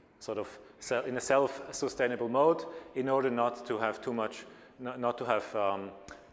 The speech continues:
interaction, or not interaction, in order not to have, uh, conflicts of interest between the board and the Fellows Committee. So the Fellows Committee is an independent, uh,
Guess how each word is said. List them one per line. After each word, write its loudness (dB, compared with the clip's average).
interaction, -4
or -2
not -6
interaction, -4
in -2
order 2
not 2
to 2
have, 2
uh, 4
conflicts 0
of 0
interest 0
between 0
the -10
board 2
and -2
the -8
Fellows 2
Committee. -4
So -6
the -2
Fellows 6
Committee 0
is 0
an 0
independent, 0
uh, 0